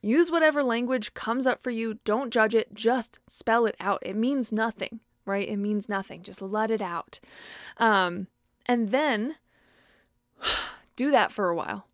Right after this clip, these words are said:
Like, do that for, I mean, I can't give you an exact number here.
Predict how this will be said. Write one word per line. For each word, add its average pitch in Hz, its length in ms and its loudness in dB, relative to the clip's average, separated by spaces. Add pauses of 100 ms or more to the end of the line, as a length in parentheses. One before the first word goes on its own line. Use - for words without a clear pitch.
(140)
Like, 208 340 -4
do 320 160 -2
that 330 280 2
for, 262 760 4 (420)
I 240 100 0
mean, 262 160 0
I 262 100 0
can't 254 300 -6
give 240 160 -2
you 254 100 0
an 233 80 0
exact 190 440 -4
number 170 260 -4
here. - 300 -14